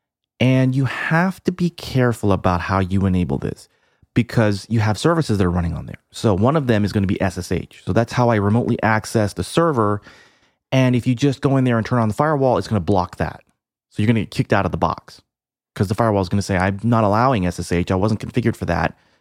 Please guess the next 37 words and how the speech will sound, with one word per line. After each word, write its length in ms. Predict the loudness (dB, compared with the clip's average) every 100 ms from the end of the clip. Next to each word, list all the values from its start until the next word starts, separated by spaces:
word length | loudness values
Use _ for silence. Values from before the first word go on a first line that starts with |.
| _ _
Go 140 | 0
away." 380 | 2 0 -2 -6 _ _ _ _ _ _ _ _ _ _ _ _ _ -6
So 420 | -2 -2 -4 -8 _ _ _
what 220 | 0 0 0
you 100 | 0
wanna 440 | 2 2 2 0
do 580 | 0 -2 0 -4 -6 -8 -2
is 240 | -2 0
you 100 | 2
wanna 240 | 2 2 2
identify 920 | 0 0 0 0 -4 -2 0 2 0
the 140 | -2
services 560 | -2 0 0 -2 -4 -6
you 80 | -4
have 240 | -2 0
running 200 | 0 0
on 60 | -4
a 60 |
particular 400 | -8 -8 -4 -4
box 440 | -4 -8 _ -20 -8
before 340 | -8 -2 0 2
you 120 | 0
turn 220 | 0 -2
on 80 | -2
the 60 | -2
firewall. 500 | -2 -2 -2 -4 -6 _ _ _ _ 0
And 380 | 2 2 0 -4 _ _ _
when 260 | 0 2 2
you 240 | 2 2
identify 720 | 2 0 0 2 0 0 0
those 200 | 0 0
services, 560 | 0 0 0 0 -2 0
you're 60 | 0
gonna 220 | 2 2
allow 840 | 2 2 2 2 2 2 2 -2 -4
those 400 | 0 2 2 0
services 680 | 0 0 0 -2 -4 -4